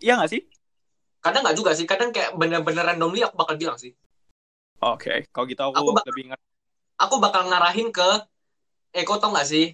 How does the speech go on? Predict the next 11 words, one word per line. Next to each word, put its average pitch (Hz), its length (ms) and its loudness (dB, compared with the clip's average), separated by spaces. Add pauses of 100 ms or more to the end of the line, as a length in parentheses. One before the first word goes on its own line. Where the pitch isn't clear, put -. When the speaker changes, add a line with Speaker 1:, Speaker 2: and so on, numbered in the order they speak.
(100)
Speaker 2:
Eh, 165 320 2
aku 160 160 -6
bakal 180 240 0
nanya 165 160 -2
dia. 160 220 2 (260)
Dia 147 240 0
ini 165 160 2
orangnya 160 240 2
introvert, 156 520 -2
extrovert, 143 440 -4
atau 143 240 -6